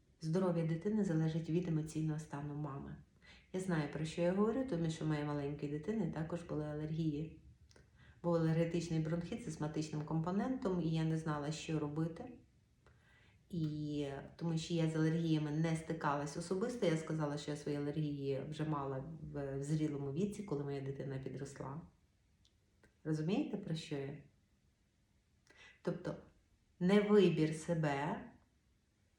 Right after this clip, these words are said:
недовольство собою передавалося дитині. І дитина хворіла замість мене. Ви можете уявити? Тому я зараз так і працюю з людьми, коли хворіють діти, коли в дітей істерики, працюю з мамами.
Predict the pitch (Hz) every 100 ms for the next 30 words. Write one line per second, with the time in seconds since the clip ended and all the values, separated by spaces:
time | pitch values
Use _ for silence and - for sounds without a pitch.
0 | _ 165 180 208 214 196 170 160 - 160
1 | 160 - 180 156 151 143 143 165 202 -
2 | - _ _ _ - _ _ - 175 165
3 | 156 151 147 196 202 196 190 - 180 147
4 | 135 156 - _ _ _ _ 160 156 151
5 | 143 151 156 147 180 202 180 156 156 -
6 | 143 139 147 - _ _ - 156 160 190
7 | 220 226 175 165 147 - - - _ _
8 | _ _ _ 160 165 165 165 160 - -
9 | 165 175 196 202 190 - 180 - 160 170
10 | 175 196 165 151 147 147 156 147 165 202
11 | - - _ _ _ - 151 170 170 175
12 | 185 196 170 143 151 - 147 - 139 143
13 | 143 156 175 202 202 - 143 135 139 -
14 | 143 139 139 143 143 143 - 160 156 -
15 | 208 208 151 139